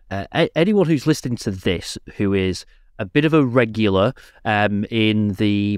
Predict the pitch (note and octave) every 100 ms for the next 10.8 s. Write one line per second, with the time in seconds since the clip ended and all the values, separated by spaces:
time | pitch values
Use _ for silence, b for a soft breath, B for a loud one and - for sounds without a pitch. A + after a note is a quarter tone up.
0 | - A#2 A2+ G#2+ G2 F#2 G#2 G#2 F2 -
1 | - _ _ - A2+ F#2+ - A2 - -
2 | G#2+ A2 G#2+ G#2 A2+ G#2 G#2 G2+ G#2 G2+
3 | G2 G2+ G2 - G#2+ G2+ G2 G#2 G2 G2+
4 | G#2 G2 - B2 B2+ - - G#2+ G#2 G2
5 | G2 G#2 G2 - G2 - F#2+ F#2 F#2+ F#2+
6 | - - - B - A#2+ C#3 B2 B2+ -
7 | - G3+ F#3+ F3 C#3+ C3+ A#2+ C#3+ C#3+ A#2
8 | C3 A2+ G2 A#2+ G#3 G2+ G2+ G2 F#2 F2
9 | G2+ G2 G2 - B2 C3 D#3 E3 - C3+
10 | B2 B2 A#2+ A#2+ - A#2 A2+ A2